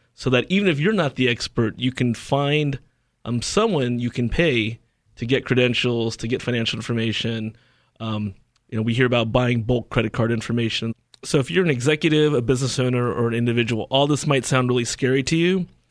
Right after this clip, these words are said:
but no, there's gonna be hope. You can actually hire the same types of resources to protect yourselves as the nefarious people are using to attack you. So don't go away. We have a lot more to cover with John Madigan of Checkpoint Software. You have any questions or comments?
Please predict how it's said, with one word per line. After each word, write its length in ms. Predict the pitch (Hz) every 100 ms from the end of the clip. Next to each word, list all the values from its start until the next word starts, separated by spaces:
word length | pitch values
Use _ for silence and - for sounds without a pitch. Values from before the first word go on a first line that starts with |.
| - - -
but 140 | 131 131
no, 180 | 127 110
there's 180 | 120
gonna 140 | 123 131
be 220 | 120 117 _
hope. 400 | - 131 110 -
You 100 | 131
can 140 | 127 139
actually 280 | 127 - 113
hire 480 | 131 127 120 120 -
the 220 | 117 113
same 280 | 110 - 151
types 240 | 143 131 127
of 60 |
resources 440 | 120 120 123 - 117
to 60 |
protect 320 | - - 196
yourselves 600 | 135 - 113 107 113 110 - _ _ _ _
as 340 | 120 117 113 117
the 100 | 120
nefarious 440 | 113 135 123 117
people 260 | 131 120 117
are 40 |
using 520 | 113 113 123 113 113 - -
to 440 | 117 113 113 110 113
attack 380 | - 113 110
you. 180 | - - - - - -
So 140 | - 120
don't 160 | 151
go 120 | 175
away. 280 | 165 135 135
We 140 | 127 123
have 100 | 120
a 40 |
lot 220 | 120 123
more 120 | 135
to 40 | 127
cover 380 | - 120 123 117
with 160 | 110
John 260 | - 120 120
Madigan 480 | 120 117 110 113 98
of 100 | -
Checkpoint 500 | 110 - 120 113 -
Software. 460 | 117 107 113 -
You 60 | 127 _ _ _ -
have 80 | 117
any 80 |
questions 400 | - 139 131 143
or 60 | 160
comments? 680 | - 151 156 175 - -